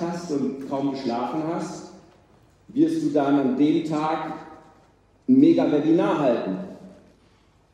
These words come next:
eine super Idee machen. Nein, weil deine Energie niedrig ist. Ihr wisst es alle. Und zugleich gehen wir mit unserer Energie rum und lassen sie uns von allen Seiten nehmen,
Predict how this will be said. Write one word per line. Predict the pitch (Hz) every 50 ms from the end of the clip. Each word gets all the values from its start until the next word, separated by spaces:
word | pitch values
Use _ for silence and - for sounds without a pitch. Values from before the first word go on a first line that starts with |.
| _ _ _ _ _ _ -
eine | 123 123
super | - - 180 180 180 -
Idee | 156 156 - 180 196 190
machen. | - - - - - - - - - - - - - - - - - - - _ -
Nein, | - - 98 95 95 92 - - - - - - -
weil | - 95
deine | 104 107 107 107
Energie | 104 107 104 104 110 123 139 143 139 -
niedrig | 131 131 - - - 90 - - -
ist. | - - -
Ihr | 131 123
wisst | 127 202 226 - - -
es | 120 -
alle. | - - - - - - - - - - - - _ _ _ _ _ _ _ _ _ _ _ _ _ _ _ _ _ _ _ _ _ _ _ _ _ _ _ _ _ _ _ _ _ _ _ _ _ _ _ _ _ _ _
Und | 120 113 -
zugleich | - 123 - - - - - 107 123 156 202 214 - - - - - - - - - _ _ _ _ _ _ _ _ _ _ _ _ _ _ _ _ _ _
gehen | - 131 135
wir | 143 143
mit | 131 127 - 127
unserer | 127 123 127 131 123 123
Energie | 123 123 117 110 - - 143 170 165 143
rum | 135 151 180 196
und | 156 147 139
lassen | 135 135 - - 139
sie | 123 127 127
uns | 127 120 -
von | 131 120 - -
allen | 127 139 160 175 175 165
Seiten | - 131 123 127 135 139 135 139 156 151 147 - - - - - 104
nehmen, | 104 117 131 147 156 165 156 160 160 147